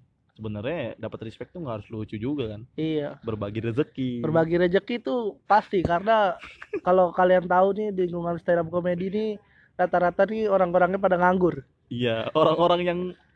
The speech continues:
Speaker 1: ya nggak tahu mau ngapain, akhirnya ada, ada aktivitas nih.
Speaker 2: Iya, berharap dapat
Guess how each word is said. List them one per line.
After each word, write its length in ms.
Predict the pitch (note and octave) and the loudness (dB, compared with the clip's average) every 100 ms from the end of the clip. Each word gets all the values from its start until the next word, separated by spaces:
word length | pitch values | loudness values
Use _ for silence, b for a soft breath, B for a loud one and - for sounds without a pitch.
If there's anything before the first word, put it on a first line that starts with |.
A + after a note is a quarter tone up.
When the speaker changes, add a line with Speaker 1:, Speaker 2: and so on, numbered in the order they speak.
| _ _ _ _ _ _ - | _ _ _ _ _ _ -2
Speaker 1:
ya 320 | C#4 F#4 G#4 G3 | 0 0 0 2
nggak 240 | E3+ E3+ | 2 4
tahu 160 | F#3+ F#3+ | 2 2
mau 240 | F#3 F3+ | 0 0
ngapain, 320 | F3+ A3 D4+ | 2 2 2
akhirnya 320 | E3 - G3+ | -2 0 0
ada, 180 | - E3+ D3 | 0 -2 -2
ada 240 | D3 C3 | -2 -2
aktivitas 480 | - - A3+ A3 G#3+ | -4 -8 -4 -2 -2
nih. 400 | G3 F#3+ F#3+ G#3 | 0 2 4 6
Speaker 2:
Iya, 80 | G3 | 6
berharap 560 | F#3 F#3 F#3+ G#3 A3+ _ _ _ - | 6 6 6 6 2 _ _ _ -2
dapat 240 | F3+ F3+ | 0 2